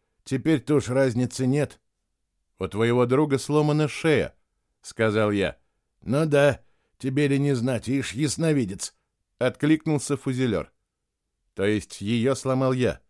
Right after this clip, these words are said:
"Так я и думал". Эскиль сдавленно засипел,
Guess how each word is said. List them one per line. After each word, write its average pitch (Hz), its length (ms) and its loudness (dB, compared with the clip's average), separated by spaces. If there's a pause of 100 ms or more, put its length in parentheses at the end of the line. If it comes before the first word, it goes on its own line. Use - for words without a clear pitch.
(600)
"Так 127 240 -2
я 135 100 2
и 127 80 2
думал". 104 340 -2 (800)
Эскиль 156 480 -2
сдавленно 135 640 2
засипел, 120 680 0